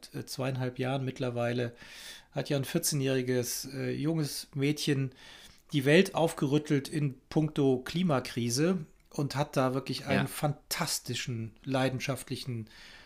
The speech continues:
Speaker 1: Job gemacht. Also ich bin da wirklich, äh, ich oute mich als ganz großer Fan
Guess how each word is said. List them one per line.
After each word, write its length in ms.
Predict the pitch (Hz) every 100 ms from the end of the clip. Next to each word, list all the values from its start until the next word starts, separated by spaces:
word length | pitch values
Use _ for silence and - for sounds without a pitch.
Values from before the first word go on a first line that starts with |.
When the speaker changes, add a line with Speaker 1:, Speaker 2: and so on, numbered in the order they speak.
| - _ -
Speaker 1:
Job 240 | 143 -
gemacht. 540 | 131 120 139 - - -
Also 160 | 131 131
ich 160 | -
bin 160 | 165 147
da 260 | 135 127
wirklich, 380 | 139 143 127 -
äh, 120 | 135 131
ich 160 | -
oute 220 | 170 165
mich 200 | 151 143
als 180 | 131 -
ganz 260 | 156 175 -
großer 340 | 139 147 139
Fan 400 | - 135 147 180